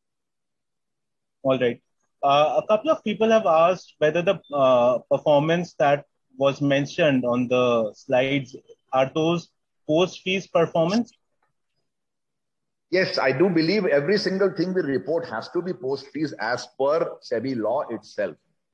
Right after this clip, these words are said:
Speaker 2: So every single thing we report has to be and is mandatorily after fees.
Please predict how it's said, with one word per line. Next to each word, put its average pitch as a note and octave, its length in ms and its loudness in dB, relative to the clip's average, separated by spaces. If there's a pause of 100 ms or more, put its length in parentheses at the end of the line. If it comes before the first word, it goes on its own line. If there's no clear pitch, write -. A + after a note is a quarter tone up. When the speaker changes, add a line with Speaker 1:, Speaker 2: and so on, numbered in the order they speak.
(720)
Speaker 2:
So - 300 -12
every A#2+ 300 -2
single E3+ 340 -4
thing D3 240 -8
we C#3 80 -6
report A#2+ 460 -8
has G2+ 240 -10
to C3+ 140 -8
be D3 280 -2
and G#2 320 -4
is G#2 180 -8
mandatorily C#3 840 -2
after G#2+ 340 -8 (120)
fees. - 340 -20